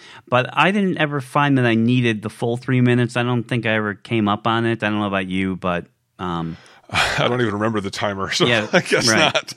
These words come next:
Speaker 1: right. <laughs> And, and I think one of the results they reported was that participants used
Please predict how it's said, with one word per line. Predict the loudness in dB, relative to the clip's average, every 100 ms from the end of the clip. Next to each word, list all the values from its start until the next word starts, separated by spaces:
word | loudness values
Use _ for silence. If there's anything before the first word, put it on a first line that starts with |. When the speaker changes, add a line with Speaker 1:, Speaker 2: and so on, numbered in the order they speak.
| -4
Speaker 1:
right. | -4 -4 -10 -20 -20 _ _ _ _ -12
<laughs> | -12 _ -10 -10 _ -2
And, | 0
and | 2
I | 2
think | 2 0
one | 2 2
of | 2
the | 2
results | 0 0 -2 -2
they | -2 -2
reported | -2 -2 0 2 0 -2 -8 -20 -10
was | -2 2 2 0 -2
that | -2 -2 -2 _ _ _ -18 -4
participants | -2 0 -2 0 2 2 0
used | -2 2 4 4 0 -6